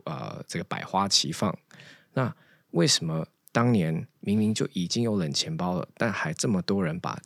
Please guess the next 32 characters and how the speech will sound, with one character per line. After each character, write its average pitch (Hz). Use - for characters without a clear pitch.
币 95
存 147
在 101
Mt. 92
Gox 98
上 90
面 90
呢？ 69
其 -
实 170
我 -
们 85
当 107
时 -
做 98
了 87
market 95
survey， 113
就 -
发 90
现 87
问 117
题 -
在 -
于 156
大 170
家 135
觉 -
得 92
当 113
年 80
的 82